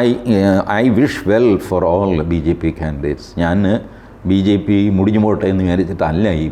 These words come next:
പറയുന്നത്. But it is high time ബി ജെ പി set their agenda. നിങ്ങൾ എന്താണ്, പൂഞ്ഞാർ പ്രശ്നമാണോ തിരുവല്ലയിൽ എടുക്കാൻ പോകുന്നത്? എടുക്ക് പ്ലീസ്. അതല്ല വികസനമാണോ? എടുക്ക്. അതെന്താന്ന് വെച്ച് കഴിഞ്ഞാൽ ചെയ്. ഇങ്ങനെ ഇത് ഇട്ടുകൊണ്ടിരിക്കാതെ.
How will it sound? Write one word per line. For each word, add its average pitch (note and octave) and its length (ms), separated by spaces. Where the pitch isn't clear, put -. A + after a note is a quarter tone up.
പറയുന്നത്. D2 480
But A#2+ 140
it A#2+ 180
is D3+ 120
high B2+ 320
time G2+ 400
ബി F2+ 60
ജെ F2 200
പി F#2+ 160
set G#2 320
their F2 280
agenda. D2+ 320
നിങ്ങൾ B2+ 240
എന്താണ്, B2 440
പൂഞ്ഞാർ G#2+ 280
പ്രശ്നമാണോ G2 680
തിരുവല്ലയിൽ F2 440
എടുക്കാൻ D#2+ 360
പോകുന്നത്? E2 400
എടുക്ക് A2 640
പ്ലീസ്. D#2 400
അതല്ല A#2 420
വികസനമാണോ? G#2 960
എടുക്ക്. C3 680
അതെന്താന്ന് D#3+ 640
വെച്ച് D#3+ 180
കഴിഞ്ഞാൽ B2 360
ചെയ്. A#2 320
ഇങ്ങനെ A#2+ 240
ഇത് A#2 100
ഇട്ടുകൊണ്ടിരിക്കാതെ. F#2 760